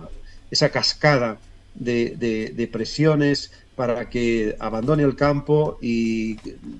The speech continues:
convierta es-, ese campo en un campo de producción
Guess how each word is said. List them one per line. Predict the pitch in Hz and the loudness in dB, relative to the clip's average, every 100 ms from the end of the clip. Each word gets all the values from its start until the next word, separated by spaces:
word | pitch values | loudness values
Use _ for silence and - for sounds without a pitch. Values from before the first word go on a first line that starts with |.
| - - - - - | -18 -20 -20 -20 -18
convierta | 120 110 131 127 - 127 123 | -12 -6 -4 -4 -4 -4 -4
es-, | 120 110 - | -6 -12 -14
ese | 127 - - | -14 -14 -10
campo | 135 131 135 | -8 -6 -4
en | 117 | -4
un | 110 | -4
campo | 117 120 117 | -6 -8 -8
de | 113 | -8
producción | 107 117 113 113 - 165 117 101 | -8 -8 -10 -10 -2 -2 0 -6